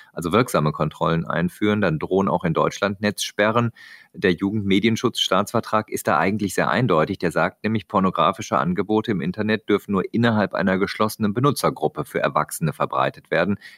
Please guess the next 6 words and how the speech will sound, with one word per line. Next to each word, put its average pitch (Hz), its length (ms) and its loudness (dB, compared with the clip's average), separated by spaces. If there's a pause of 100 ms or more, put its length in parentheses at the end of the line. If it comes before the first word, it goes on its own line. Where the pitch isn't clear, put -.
(120)
die 90 60 -2
mittels 98 380 0
vorgeschalteter 92 960 0
Altersverifikationssysteme 87 1700 -2
hergestellt 76 580 -4
werden 65 340 -4